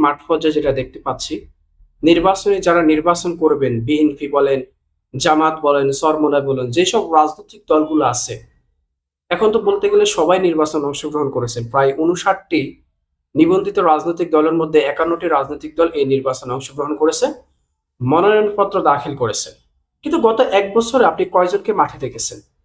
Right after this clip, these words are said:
কয়জন প্রার্থীকে আপনারা মাঠে দেখেছেন? বিশেষ করে স্বতন্ত্র হিসেবে আমরা যেটা দেখেছি, আমাদের শহীদ শরীফ ওসমান হাদি ভাই, তিনি সবচেয়ে বেশি প্রচারণা চালিয়েছেন। আর জামায়াতের নেতা, আপনার প্রার্থীরা বেশি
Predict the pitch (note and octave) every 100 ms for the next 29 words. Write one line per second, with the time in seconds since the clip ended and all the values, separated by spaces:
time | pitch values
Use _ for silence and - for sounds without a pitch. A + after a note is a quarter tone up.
0 | _ F#3 F3 F#3 F3+ F3 E3+ - F#3+ E3+
1 | E3+ D3+ C#3 - B2+ A#2+ A#2 A#2 - -
2 | - - _ _ _ - G3 A#3+ - B3+
3 | B3 G3+ G3 A3+ A#3 A3+ A3+ G#3+ G3+ G3+
4 | F#3+ E3+ E3 F#3+ - - - _ _ _
5 | _ _ _ _ _ _ _ - F3 F#3+
6 | F#3+ F#3+ A3+ - G#3 G3+ F3 F#3+ F3+ F3+
7 | F3+ F3+ E3+ E3 D#3+ F3+ E3 D#3+ D#3 D3+
8 | D3 C#3+ C3+ C3 B2+ A#2 A2+ A#2 A2+ _
9 | _ _ _ _ _ B2+ B2+ A#2 E3 E3+
10 | G3+ G3+ G#3 F3+ F#3 F3 - C#3+ - C#3
11 | - D3 - F3+ E3 D3+